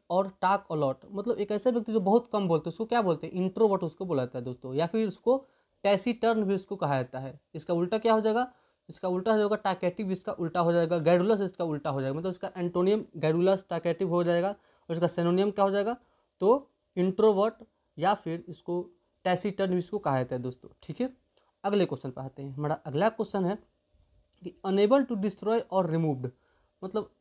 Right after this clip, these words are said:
एक ऐसी चीज़ जिसको हम ना तो ख़त्म कर सकते हैं, ना, ना ही उसको मिटा सकते हैं, तो उसको क्या कहा जाता है? तो उसको इनइरेडिकेबल कहा जाता है, इनइरेडिकेबल उसको कहा जाता है दोस्तों, ठीक है।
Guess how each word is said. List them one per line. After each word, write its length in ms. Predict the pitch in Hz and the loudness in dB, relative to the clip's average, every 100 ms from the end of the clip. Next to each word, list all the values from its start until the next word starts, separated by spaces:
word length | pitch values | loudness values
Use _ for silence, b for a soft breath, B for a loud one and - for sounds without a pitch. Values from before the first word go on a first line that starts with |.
| - | -10
एक 120 | 196 | -2
ऐसी 260 | 208 196 262 | 0 2 -2
चीज़ 340 | - 208 170 | 0 -2 -2
जिसको 420 | 185 170 185 - | -6 -10 -6 -2
हम 220 | 196 208 - _ _ _ _ 190 | -2 -2 -8 _ _ _ _ -4
ना 80 | |
तो 120 | 196 196 | 0 0
ख़त्म 320 | 190 196 240 | 0 2 2
कर 100 | 240 | 0
सकते 300 | 240 226 247 | -2 0 0
हैं, 80 | 233 | 2
ना, 120 | 214 | 2
ना 200 | 202 190 | 2 2
ही 100 | 220 | 2
उसको 240 | 196 - | 2 0
मिटा 300 | 214 190 175 | 0 2 2
सकते 320 | 160 139 - | 0 -6 -10
हैं, 160 | 139 147 | -12 -14
तो 260 | - _ 185 | -18 _ -10
उसको 160 | 214 | -6
क्या 180 | 208 226 | 0 0
कहा 180 | 220 143 | 2 -2
जाता 200 | 127 131 | -2 -6
है? 180 | 131 - | -12 -14
तो 60 | 165 | -16
उसको 300 | - 220 - | -6 -6 -4
इनइरेडिकेबल 960 | 208 240 - 185 180 170 175 165 160 165 | -2 -2 -2 0 2 2 0 0 0 0
कहा 180 | 143 127 | -2 -2
जाता 220 | 127 127 | -4 -8
है, 160 | 131 - _ _ _ | -12 -14 _ _ _
इनइरेडिकेबल 880 | 208 254 262 190 190 180 180 175 185 | 0 2 2 0 2 2 0 0 0
उसको 240 | 170 - | 0 -4
कहा 220 | 220 143 135 | -2 -2 -2
जाता 200 | 127 131 | -2 -6
है 60 | |
दोस्तों, 260 | 127 127 135 | -6 -8 -8
ठीक 180 | - 180 | -4 -2
है। 340 | 262 269 _ | -2 -4 _